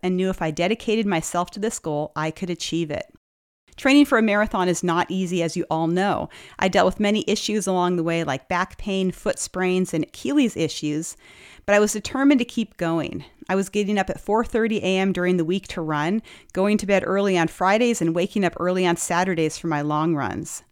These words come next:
I was missing out on social events and time with my family, but I was getting it done and had so much support from my husband and kids along the way. Then five weeks ago, I ended up having unexpected surgery, and I thought that was going to be the end.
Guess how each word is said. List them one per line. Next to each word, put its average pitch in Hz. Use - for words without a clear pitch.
I 190
was 202
missing 214
out 190
on 175
social 220
events 165
and 185
time 202
with 196
my 160
family, 214
but 160
I 147
was 147
getting 240
it 233
done 175
and 175
had 165
so 240
much 262
support 202
from 180
my 156
husband 185
and 156
kids 170
along 156
the 143
way. 151
Then 226
five 226
weeks 226
ago, 170
I 156
ended 196
up 170
having 170
unexpected 170
surgery, 202
and 151
I 156
thought 180
that 156
was 156
going 160
to -
be 175
the 175
end. 165